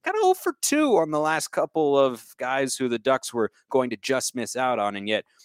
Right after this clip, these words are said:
here he is coming to Oregon. But both Arizona schools, A S U and the Wildcats, they were in the mix. Cal was also in on him, but ultimately Oregon was able to prevail. And so, you know, beating the, beating the Arizona schools,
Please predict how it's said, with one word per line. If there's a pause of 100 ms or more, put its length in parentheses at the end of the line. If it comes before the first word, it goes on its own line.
(120)
here
he
is
coming
to
Oregon.
But (280)
both
Arizona
schools,
A
S
U
and
the
Wildcats,
they
were
in
the
mix.
Cal
was
also
in
on
him,
but
ultimately (320)
Oregon
was
able
to
prevail.
And
so, (340)
you
know,
beating
the,
beating
the
Arizona
schools,